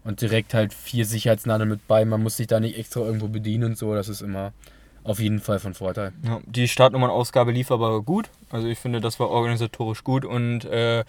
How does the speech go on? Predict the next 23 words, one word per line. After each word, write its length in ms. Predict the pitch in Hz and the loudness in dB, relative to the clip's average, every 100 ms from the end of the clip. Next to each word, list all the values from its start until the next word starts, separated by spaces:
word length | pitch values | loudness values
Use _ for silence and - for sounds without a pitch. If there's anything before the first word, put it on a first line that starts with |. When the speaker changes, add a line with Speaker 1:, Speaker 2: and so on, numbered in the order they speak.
| - - - - - - _ _ _ _ _ - | -10 -20 -20 -20 -20 -20 _ _ _ _ _ 2
Speaker 2:
dein 640 | 110 107 107 110 110 110 | 6 8 6 4 2 -2
Gepäck 400 | 110 - 147 - - | -2 0 -2 -2 -8
konntest 400 | 127 120 117 - | -4 -2 -4 -4
du 100 | 113 | -2
auch 200 | 104 107 | 0 -2
kostenfrei 540 | - 107 - 110 104 101 | -4 -6 -6 -8 -4 -4
dann 140 | 98 | -4
abgeben, 640 | 110 - 113 107 107 107 113 | -6 -4 -4 -4 -4 -6 -8
das 220 | 107 - | -10 -10
lief 200 | 104 98 | -10 -8
auch 240 | - 107 - | -6 -6 -4
gut. 220 | 110 110 | -6 -6
Shoutout 360 | - 113 113 - | -2 -2 -2 -2
an 300 | 101 101 110 | -4 -2 0
Nico, 380 | 175 196 196 175 | 0 2 2 0
der 160 | 117 | -2
das 260 | 117 117 - - | -2 -4 -10 -8
sehr 380 | 107 120 175 | -2 4 4
gut 120 | 180 123 | 4 2
organisiert 560 | 151 143 143 131 127 | 2 2 2 4 2
hat 100 | 107 - | 0 -4
dort. 200 | 101 - - 135 | -6 -2 0 4
Speaker 1:
<laughs> 500 | 160 139 123 107 104 | 6 8 6 4 -4